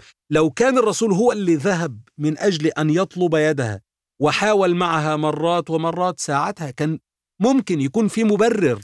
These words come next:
لهم أن يقولوا ذلك، أن إنما المرأة هي التي تطلب الرسول من أجل أن يتزوجها،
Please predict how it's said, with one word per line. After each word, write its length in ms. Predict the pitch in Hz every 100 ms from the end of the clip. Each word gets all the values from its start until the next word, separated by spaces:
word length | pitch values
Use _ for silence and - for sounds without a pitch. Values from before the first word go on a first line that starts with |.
| _
لهم 380 | 147 175 151 101 - _ _ 151
أن 100 | 165
يقولوا 440 | 160 214 220 175
ذلك، 320 | 147 147 107 _ _ _ _ 160
أن 200 | 175 175
إنما 500 | 156 170 240 247 -
المرأة 460 | 156 160 208 220 156
هي 220 | 139 170
التي 400 | 160 196 220 202
تطلب 440 | - 226 - 220 196
الرسول 560 | 170 175 233 240 214
من 160 | 165 170 -
أجل 280 | 233 175
أن 240 | 170 - 214
يتزوجها، 840 | 214 180 170 185 202 220 175 131